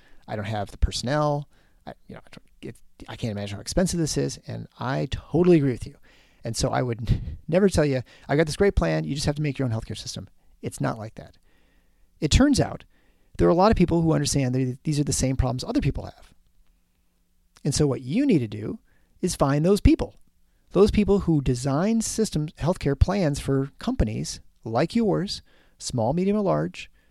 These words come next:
who have the people who, that, who can, who either know how to do the contracting, who can find the s-,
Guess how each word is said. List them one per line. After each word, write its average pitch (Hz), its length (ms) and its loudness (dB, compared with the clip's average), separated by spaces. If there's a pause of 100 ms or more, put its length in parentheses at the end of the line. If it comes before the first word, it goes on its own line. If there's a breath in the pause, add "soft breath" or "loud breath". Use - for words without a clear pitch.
(800)
who 147 160 0
have 151 280 0
the 185 80 -2
people 185 280 0
who, 165 300 0
that, 143 200 0 (200)
who - 140 -16
can, 165 420 -8
who 147 140 0
either 135 140 0
know 131 100 -2
how 127 80 -4
to 123 80 -6
do 104 140 -8
the 113 60 -10
contracting, 180 600 -4 (720 loud breath)
who 156 120 4
can 139 100 0
find 127 260 2
the 120 40 0
s-, 170 140 -2